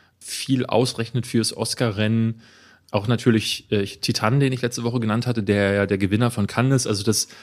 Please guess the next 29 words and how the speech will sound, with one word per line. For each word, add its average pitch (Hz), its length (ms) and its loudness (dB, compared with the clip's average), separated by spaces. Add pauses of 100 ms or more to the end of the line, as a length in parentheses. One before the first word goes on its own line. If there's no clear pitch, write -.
(120)
mischt 143 320 6
sich 135 160 2
ja 139 80 8
immer 123 240 4
so 117 100 4
ein 113 60 6
bisschen 120 240 2
zusammen 110 440 4
aus 95 140 -6
den 107 220 2
Gewinnern 120 400 4
der 107 140 2
großen 113 300 2
Festivals. 147 680 0
Aber 117 420 2 (500)
was 110 200 -2
tatsächlich 123 580 0
immer 143 240 2
wieder 143 240 2
ist, - 220 -4
ist, 117 240 -4
dass 110 160 -4
die 98 160 -2
Gewinner 139 400 4
von 117 260 0
Telluride 131 720 2
und 151 160 4
von 131 180 2
Toronto, 107 760 4